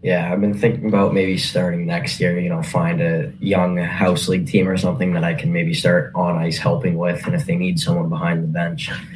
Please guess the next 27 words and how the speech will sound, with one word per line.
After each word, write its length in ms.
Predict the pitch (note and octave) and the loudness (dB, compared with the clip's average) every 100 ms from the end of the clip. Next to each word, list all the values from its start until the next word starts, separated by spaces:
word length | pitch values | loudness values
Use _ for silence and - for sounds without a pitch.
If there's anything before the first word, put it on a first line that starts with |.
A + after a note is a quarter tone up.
| - - - | -18 -20 -6
to 80 | - | 0
do 140 | F2+ | 2
that, 300 | D#2+ E2 E2+ - | 4 2 0 -2
but 80 | |
just 320 | C#3 E2+ - - | -2 0 -2 0
go 380 | F2 E2+ D#2+ - - - - | 0 2 -2 -8 -20 -20 -4
even 420 | F#2+ F2+ E2+ E2 - - - - | -2 0 0 -4 -10 -20 -18 -2
demonstrate 600 | F#2+ F2+ F2 - F#2 D2 | 0 2 0 2 2 2
drills 400 | E2+ E2+ E2+ D#2+ | 0 -2 -2 -6
to 80 | - | -6
just 200 | E3+ - | -6 -2
kinda 200 | F#3 E3+ | 0 0
get 180 | E3+ | 2
out 260 | E3 E3 D3+ | 2 0 -2
there 200 | E3+ D#3+ | -2 -2
and, 320 | - D#2+ C#3+ - - | -4 -6 -8 -12 -16
you 120 | - F2 | -8 -6
know, 220 | D#2 - - | -6 -10 -12
get 140 | - C#3+ | -6 -4
s-, 320 | - - - - | -4 -6 -10 -14
start 380 | - - G2+ - | -6 0 2 2
somewhere. 360 | - D#2+ C#2+ D#2 | 0 0 0 -2
You 80 | F#2 | -2
have 100 | G2 | -4
to 80 | |
start 200 | - D#2 | -4 -2
somewhere. 380 | - C2+ C2 - | -2 -6 -6 -10